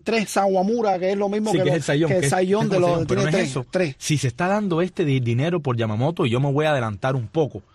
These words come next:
Speaker 2: y ustedes se van a acordar de mí en tres años. Cuando venga un lanzador como Rocky Sasaki, que lo vimos aquí en el Clásico Mundial, que hoy tiene veintidós años, ¿eh? Y ojo, con veintidós años ya tiene trescientas entradas lanzadas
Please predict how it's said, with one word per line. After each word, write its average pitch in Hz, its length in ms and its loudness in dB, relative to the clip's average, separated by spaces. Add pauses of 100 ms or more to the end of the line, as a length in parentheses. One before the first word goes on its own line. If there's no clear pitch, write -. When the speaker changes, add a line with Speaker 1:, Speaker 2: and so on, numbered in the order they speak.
(200)
Speaker 2:
y 107 80 -6
ustedes 135 400 0
se 123 100 -2
van 135 240 0
a 127 100 0
acordar 113 380 -4
de 120 120 -2
mí 131 120 0
en 117 80 0
tres 120 240 -4
años. 113 440 -4 (580)
Cuando 135 320 2
venga 196 240 2
un 220 100 0
lanzador 165 460 0
como 151 200 0
Rocky 170 360 -2
Sasaki, 123 500 -4 (420)
que 135 120 -2
lo 117 80 2
vimos 170 200 2
aquí 143 140 -2
en 165 60 0
el 139 60 -4
Clásico 165 280 -2
Mundial, 123 260 0
que 127 100 -4
hoy 120 60 0
tiene 170 220 -2
veintidós 143 460 0
años, 117 260 -2 (480)
¿eh? 180 220 -2 (320)
Y 110 140 0
ojo, 143 180 2
con 110 100 -2
veintidós 113 360 -2
años 151 200 0
ya 139 240 2
tiene 147 220 -2
trescientas 131 560 -2
entradas 123 480 0
lanzadas 117 480 -2